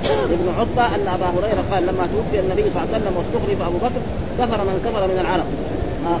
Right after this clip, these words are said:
قال عمر: يا أبا بكر، كيف تقاتل الناس وقد قال رسول الله صلى الله عليه وسلم: أمرت أن أقاتل الناس حتى يقولوا لا إله إلا الله، ومن قال لا إله إلا الله عصم مني ماله ونفسه إلا بحقه وحسابه على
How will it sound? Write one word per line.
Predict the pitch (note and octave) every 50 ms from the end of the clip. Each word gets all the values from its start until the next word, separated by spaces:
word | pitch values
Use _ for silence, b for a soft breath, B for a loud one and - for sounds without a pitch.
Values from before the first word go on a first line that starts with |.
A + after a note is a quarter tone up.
| - G#3
قال | A3+ A3 A3
عمر: | G3 - - A3 G3+
يا | G#3 A3 A#3+ G#3
أبا | G#3+ G#3 G3+ G3
بكر، | G#3+ G#3+ - G3 -
كيف | B3 C4 B3 A#3 G3+
تقاتل | A3 - A3 G#3+ G#3+ G#3 G#3 F#3+ F#3+
الناس | G3 G#3 G3 F3 F#3
وقد | D#3+ D#3+ E3+ E3 -
قال | G#3+ A3 G#3 G3+ F#3+ F#3
رسول | F3 - A3 - -
الله | - F#3+ F#3+ -
صلى | - F3+
الله | -
عليه | - A3
وسلم: | G4 F#4+ - -
أمرت | G#4 A4 - F#3+ F3+
أن | F3+ F3+ -
أقاتل | - G#3+ G#3 G3 F#3 F3 F3
الناس | E3+ F#3+ A3+ B3 B3 - - - - - - - -
حتى | A#3 A#3 - G#3 G3 F#3+
يقولوا | F3+ F3+ G#3+ G#3+ F#3 F3+ F#3+
لا | F#3 F#3 F3+ F#3 F#3 F#3 F#3 F#3
إله | F#3 - F#3 G3 G#3 G#3+ G#3 G3+ F#3
إلا | F#3 F#3+ F#3 F3+ F3+
الله، | F#3 F#3+ E3+ D#3+ - - - - - - -
ومن | E3 F#3 F3+ F3 -
قال | A3+ A3 G#3+
لا | G#3 G3 G3+ G3 F3+ F3
إله | F#3+ G#3 G3+ G3+ F#3
إلا | F#3 F#3+ F3+
الله | F3 G3 A3+ G#3+ F#3 G3
عصم | G#3+ - G3 F3+ F3+ F3+ F3+ - - - - - - D#3+ F#3+
مني | G#3+ G3+ G3 F#3+ F#3 F3+
ماله | F#3+ G#3+ A3+ A3 A3 G3+ G#3 G3
ونفسه | F#3+ G3 G#3+ F#3+ - G#3+ F#3+ E3+ G3+
إلا | G3+ G3 F#3 F3+ E3+
بحقه | E3+ D#3+ F#3 G#3+ - - A3+ A3+
وحسابه | G3 F3+ F3 F3+ F3+ G#3+ G#3+ G3 F#3+ G3+ A3+ G3 F3
على | F#3+